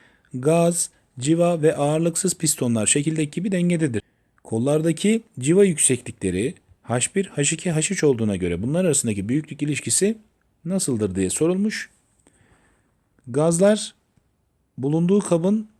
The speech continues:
her noktasına eşit şekilde basınç yapacağı için pistonları aşağıdan yukarı doğru iten gaz basınçları eşit ve P kadardır. Civaların üzerinde ise P sıfır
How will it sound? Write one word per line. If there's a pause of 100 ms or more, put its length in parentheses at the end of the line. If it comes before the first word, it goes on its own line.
her
noktasına (140)
eşit
şekilde
basınç
yapacağı
için (760)
pistonları
aşağıdan (160)
yukarı
doğru
iten
gaz
basınçları
eşit
ve
P
kadardır. (1300)
Civaların
üzerinde
ise (260)
P
sıfır